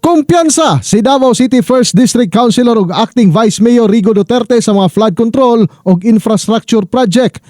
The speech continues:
Sa opisina siyang amahan nga si First District Representative Paulo Duterte. Kini kalabutan sa panawagan nga imbestigahan ang mga proyekto siyang amahan ubos siyang termino gikan tuig twenty nineteen hangtod two thousand twenty-two.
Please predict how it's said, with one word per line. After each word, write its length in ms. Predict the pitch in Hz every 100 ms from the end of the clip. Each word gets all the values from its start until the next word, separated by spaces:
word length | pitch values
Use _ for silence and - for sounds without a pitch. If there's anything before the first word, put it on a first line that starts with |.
| -
Sa 160 | - 285
opisina 400 | 262 285 285 262
siyang 240 | 247 226
amahan 400 | 202 202 247 240
nga 320 | 185 - 147
si 80 | 160
First 320 | 151 233 208
District 400 | 170 214 226 220
Representative 880 | 202 185 180 262 247 247 254 240 160 - _
Paulo 320 | - 233 226 220
Duterte. 560 | 214 208 170 220 170 _ _ -
Kini 240 | 170 214
kalabutan 400 | 208 185 208 214
sa 80 | 190
panawagan 640 | 202 185 214 208 220 180 117 - -
nga 80 | 208
imbestigahan 480 | 202 185 180 196 220 214
ang 80 | 196
mga 160 | 202
proyekto 400 | 180 208 165 214
siyang 240 | 196 185 170
amahan 400 | 208 240 226 185 -
ubos 240 | 185 190 202
siyang 160 | 208
termino 480 | 180 233 247 240 165 - -
gikan 320 | 175 233 233 175
tuig 240 | 240 208
twenty 320 | 170 233 226
nineteen 640 | 226 208 185 277 254 190 -
hangtod 400 | 156 202 214 151
two 160 | 247
thousand 400 | - 233 208 214
twenty-two. 560 | 208 214 214 214 302